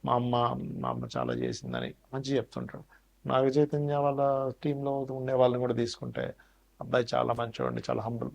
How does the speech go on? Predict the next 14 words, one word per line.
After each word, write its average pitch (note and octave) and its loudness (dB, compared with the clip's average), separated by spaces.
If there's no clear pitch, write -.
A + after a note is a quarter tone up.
మరి C#3+ 0
ఇద్దరు D#3 4
హంబుల్ C3+ 2
పర్సన్స్, B2 -4
ఇద్దరు B2 0
మంచి A#2 -4
వాళ్ళ A#2+ 4
మధ్యన A#2+ -4
ఎందుకు A2+ -6
ఇబ్బంది A#2 -6
వస్తుంది - -8
అంటే A#2 -6
because C#3 10
of D3+ 0